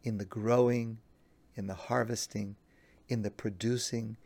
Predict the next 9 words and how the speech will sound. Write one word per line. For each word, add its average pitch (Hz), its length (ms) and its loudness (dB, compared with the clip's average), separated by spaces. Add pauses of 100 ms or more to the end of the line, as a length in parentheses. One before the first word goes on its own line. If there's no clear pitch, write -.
(280)
in 104 140 -2
the 98 100 -2
packaging, 107 800 -4 (280)
in 117 180 2
the 104 100 -2
distributing, 117 880 0 (280)
in 117 160 2
the 98 120 0
selling, 120 760 2